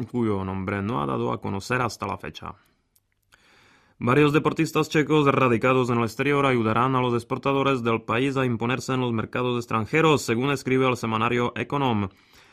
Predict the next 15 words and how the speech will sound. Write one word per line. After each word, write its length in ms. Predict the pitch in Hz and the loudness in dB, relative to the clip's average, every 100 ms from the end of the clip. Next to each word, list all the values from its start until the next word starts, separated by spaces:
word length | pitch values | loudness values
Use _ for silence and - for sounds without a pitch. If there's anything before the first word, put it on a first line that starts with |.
| _ - | _ -8
El 100 | 98 | -6
jugador 500 | 120 110 107 135 135 | -2 0 2 2 2
de 140 | 110 | 0
hockey 340 | - 135 147 | 0 -2 -2
sobre 320 | 131 139 127 123 | -2 0 0 2
hielo, 300 | 147 151 156 | 2 2 2
Jaromír 380 | 127 117 117 117 | 2 0 0 0
Jágr, 500 | 135 147 143 151 - _ - | 0 0 0 -2 -4 _ -10
y 140 | 107 | -8
el 240 | 98 95 95 | -6 -8 -8
tenista 420 | 95 104 98 107 | -8 -8 -6 -6
Tomáš 400 | - 123 143 131 | -4 0 2 2
Berdych, 440 | 127 160 147 131 | 2 2 2 2
entre 200 | 117 110 | 2 0
otros, 400 | 143 143 151 160 | 0 2 2 0